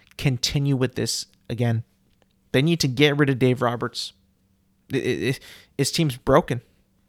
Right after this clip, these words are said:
Actually broken. We, y-, a hundred wins? No. No, disrespectful. Disrespectful. Who cares? I was actually going in more positively because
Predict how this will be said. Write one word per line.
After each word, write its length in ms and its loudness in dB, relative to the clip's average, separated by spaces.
Actually 460 2
broken. 440 2
We, 180 -2
y-, 200 -8
a 80 0
hundred 280 0
wins? 640 0
No. 380 0
No, 360 0
disrespectful. 720 2
Disrespectful. 1040 4
Who 100 -2
cares? 460 -2
I 140 -2
was 160 2
actually 240 2
going 220 0
in 100 0
more 160 2
positively 600 -2
because 400 0